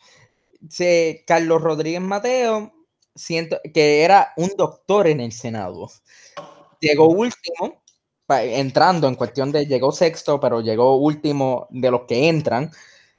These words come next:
Ah, pero por un margen bastante grande, porque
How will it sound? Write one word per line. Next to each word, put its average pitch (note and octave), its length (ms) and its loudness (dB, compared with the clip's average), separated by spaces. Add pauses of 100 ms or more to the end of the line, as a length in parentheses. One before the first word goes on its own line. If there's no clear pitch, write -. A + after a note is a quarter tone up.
(140)
Ah, A2 520 2 (920)
pero D#3 500 8
por D#3 160 6
un F3+ 160 4
margen A#3 380 4
bastante F3+ 480 -2
grande, D#3+ 440 0
porque C#3 640 -4